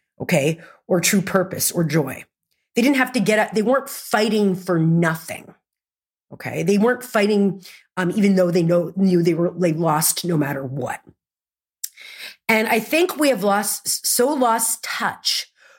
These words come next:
with what it means to be a just, just a decent person that we have lowered our baseline for what true courage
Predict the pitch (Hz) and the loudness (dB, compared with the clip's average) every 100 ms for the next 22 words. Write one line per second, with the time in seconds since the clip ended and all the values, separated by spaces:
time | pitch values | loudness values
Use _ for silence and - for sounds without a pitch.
0 | _ 190 190 180 226 233 208 202 202 160 | _ -6 -2 0 0 0 0 0 -2 -2
1 | 190 165 131 196 208 - - - 320 - | -2 -2 -2 -2 0 -2 -2 -2 -2 0
2 | 359 165 220 254 - 202 - - 254 262 | -2 -2 0 0 0 -2 -4 -4 0 0
3 | 165 131 147 _ - - - _ - 208 | -2 -4 -10 _ -20 -20 -20 _ -4 0
4 | 240 294 254 202 220 240 240 - 175 139 | 2 2 0 0 0 2 0 0 -4 -4
5 | 180 190 220 - 170 160 147 165 151 202 | -4 0 0 0 0 -2 -4 -4 -4 -4
6 | _ - - 202 214 220 208 - 175 170 | _ -12 -4 -2 0 -2 -2 -4 -2 0
7 | 165 160 | 0 -2